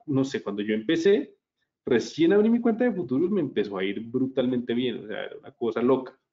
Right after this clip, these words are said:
También yo creo que hay algo de suerte, eh,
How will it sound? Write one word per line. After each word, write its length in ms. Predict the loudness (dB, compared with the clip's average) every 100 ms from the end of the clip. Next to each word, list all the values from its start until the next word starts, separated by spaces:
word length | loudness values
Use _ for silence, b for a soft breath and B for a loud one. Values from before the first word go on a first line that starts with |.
| _ _ _ _ _ _
También 560 | -4 2 4 4 2 2
yo 100 | 0
creo 200 | 0 -2
que 120 | 0
hay 160 | 4 4
algo 280 | 4 4
de 160 | 4 2
suerte, 1080 | 2 2 4 4 2 0 2 2 2 -6 _ _
eh, 680 | -12 -8 -6 -6 -8 -12